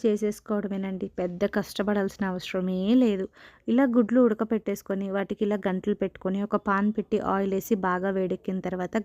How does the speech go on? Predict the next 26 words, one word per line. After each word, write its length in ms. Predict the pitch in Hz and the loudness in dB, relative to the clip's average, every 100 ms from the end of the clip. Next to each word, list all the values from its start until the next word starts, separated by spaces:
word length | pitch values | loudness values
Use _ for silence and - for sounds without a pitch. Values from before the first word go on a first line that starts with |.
| 208 | 2
గంటలు 280 | 196 220 | 2 0
పెట్టుకున్న 500 | 226 220 214 208 190 | 0 -2 -4 -6 -4
గుడ్లు 340 | 196 185 165 202 | -2 -2 0 0
అన్నీ 300 | 175 185 214 | 0 2 2
వేసుకోవాలి. 680 | 190 175 - 185 175 180 202 - - - - | 2 0 -2 -4 -2 -4 -6 -14 -20 -20 2
అలా 180 | 226 302 | 4 6
వేసుకున్న 440 | 269 226 - 208 | 6 4 0 -2
తర్వాత 440 | 196 190 170 247 302 _ _ - | -2 -4 -2 -4 -4 _ _ 2
కొంచెం 400 | 254 247 311 359 240 | 6 6 4 0 0
పసుపు 300 | 214 214 190 | 0 0 -4
వేసుకోవాలి. 600 | 175 - 185 185 185 - _ - _ | -4 -6 -6 -6 -8 -10 _ -20 _
పసుపు 300 | 214 220 302 | 2 2 6
ఎందుకు 420 | 320 240 240 277 | 8 8 6 4
వేయాలి 520 | 240 208 208 202 196 208 | 4 6 4 4 2 2
అంటే 440 | 170 - 185 294 - 220 | 0 0 -2 -2 -6 -6
నాకు 420 | 185 185 220 294 | -2 -2 2 2
తెలీదు. 540 | 226 196 185 180 302 - _ _ _ - | 4 2 0 -2 -4 -6 _ _ _ 0
చాలామంది 400 | 226 226 240 233 | 2 4 4 4
చాలా 600 | 226 226 202 202 214 196 | 2 0 0 2 2 2
రీజన్స్ 500 | 196 196 185 202 - | 2 0 0 -6 -6
చెప్తారు. 320 | 190 - 190 | -4 -2 2
నాకైతే 600 | 220 208 202 233 214 233 | 2 4 2 2 2 2
కలర్ 460 | 220 - 226 208 277 | 0 2 4 4 4
బాగుంటుందని 680 | 240 196 175 175 165 170 175 | 2 0 0 -2 -2 -2 -2
మాత్రమే 420 | 175 170 180 202 | -4 -4 -4 -4
వేస్తాను. 460 | 185 170 - 170 | -4 -6 -8 -8